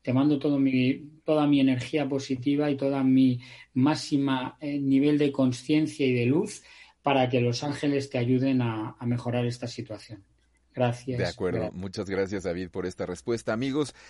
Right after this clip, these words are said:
Speaker 2: ya no nos da tiempo de leer más preguntas. Déjenlas en los comentarios. Yo le voy a pedir a David que se tome por ahí un tiempito cuando, cuando tenga oportunidad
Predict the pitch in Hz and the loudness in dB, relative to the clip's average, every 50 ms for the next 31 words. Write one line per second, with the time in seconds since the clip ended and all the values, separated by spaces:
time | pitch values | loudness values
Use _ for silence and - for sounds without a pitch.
0 | - - 110 135 156 170 180 170 143 120 131 139 120 - 135 131 123 131 120 110 | -12 -2 2 2 2 2 2 -2 -4 -2 -4 -4 -4 -4 -6 -6 -4 -2 0 0
1 | 101 98 95 95 101 107 113 107 113 113 110 - - 104 95 101 117 123 120 131 | 0 0 0 -2 -2 -2 -2 -2 -4 -4 -6 -4 -4 -4 -4 -2 -4 -4 -2 -2
2 | 123 113 90 127 127 - 139 127 113 110 101 - 95 92 92 - - 98 90 90 | -2 -2 -2 -4 -6 -6 -6 -6 -6 -6 -6 -6 -6 -6 -6 -6 -8 -8 -6 -6
3 | 90 85 110 110 113 117 104 87 107 110 104 107 107 107 - 101 98 104 104 101 | -6 -4 -2 -2 -2 -2 -2 -2 -2 0 0 2 0 0 0 -2 -2 -2 -2 -2
4 | 95 90 87 92 95 87 - 95 - - 82 - - 98 101 98 92 92 90 90 | -2 -2 -2 -4 -6 -6 -8 -10 -10 -10 -10 -10 -8 -8 -8 -6 -6 -4 -4 -2
5 | 87 87 90 92 95 90 - 90 85 76 - 87 - - 90 - 82 80 78 76 | -2 -4 -4 -6 -6 -8 -8 -8 -8 -10 -10 -12 -10 -10 -10 -8 -10 -10 -8 -8
6 | 76 78 - - 80 78 78 73 76 73 71 69 69 58 60 - - 92 90 95 | -10 -10 -10 -10 -10 -10 -10 -10 -10 -10 -10 -10 -10 -10 -10 -8 -8 -6 -4 -4
7 | 90 - 92 85 - 95 90 90 90 92 101 107 120 | -4 -4 -6 -8 -8 -8 -6 -4 -2 -2 -2 -2 -4